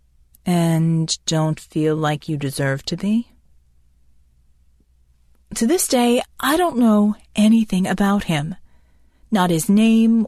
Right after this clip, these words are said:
or address or where he was headed that morning, or whether or not he left behind a family. Zilch. Once I stopped being too terrified to give a shit, stopped running long enough to wonder,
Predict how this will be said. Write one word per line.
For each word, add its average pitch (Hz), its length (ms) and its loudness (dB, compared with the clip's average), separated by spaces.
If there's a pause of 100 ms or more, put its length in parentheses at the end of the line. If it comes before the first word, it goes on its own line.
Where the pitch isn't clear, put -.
or 160 140 -2
address 226 480 2
or 202 140 2
where 226 220 2
he 254 140 -2
was 196 160 0
headed 247 260 0
that 247 180 2
morning, 240 540 2 (680)
or 240 120 0
whether 254 320 0
or 220 100 2
not 214 260 0
he 220 100 -2
left 214 260 -2
behind 190 280 -2
a 160 60 -4
family. 196 680 -4 (1000)
Zilch. - 540 -6 (1400)
Once 247 300 -2
I 302 80 0
stopped 240 480 -2
being 214 260 2
too 233 220 -4
terrified 196 600 -2
to - 80 -2
give 180 180 -2
a 214 40 -2
shit, - 380 -4 (480)
stopped - 400 -2
running 214 440 2
long 226 260 4
enough 226 220 2
to 220 100 -2
wonder, 208 640 0